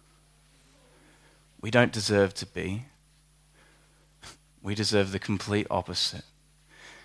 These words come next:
And yet, by his love and by his grace, he adopts us into his family. We become children of God. The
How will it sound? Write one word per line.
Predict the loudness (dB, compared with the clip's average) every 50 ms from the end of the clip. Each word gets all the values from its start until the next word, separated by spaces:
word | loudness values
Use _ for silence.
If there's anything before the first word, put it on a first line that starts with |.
| -20 -20 -20 _ _ _ _ -20 -6 0
And | 0 2 6
yet, | 8 8 8 8 6 0 -2 6
by | 8 8 8
his | 8 6 0 2
love | 10 12 12 12 12 12 12 6
and | -4 -4 0
by | 2 4 2 4
his | 2 0 -2 -4
grace, | -4 2 4 6 6 6 4 4 4 4 2 2 -2 -8 -20 -20 _ _ _ _ _ _ _ _ _ _ _ -12 -6
he | -2 -2 -2
adopts | 0 6 8 8 8 8 6 4
us | 4 4 4 2
into | 0 0 -2 -2 0 0
his | 0 0 0 -2
family. | -4 -4 -4 -4 -4 -6 -8 -10 -10 -12 -16 -20 -20 -20 -12 -2
We | -2 2
become | 2 2 2 4 2 2 4 2
children | 2 2 4 4 4 4 4 4 4
of | 4 2 0
God. | 0 2 2 2 2 0 -2
The | -6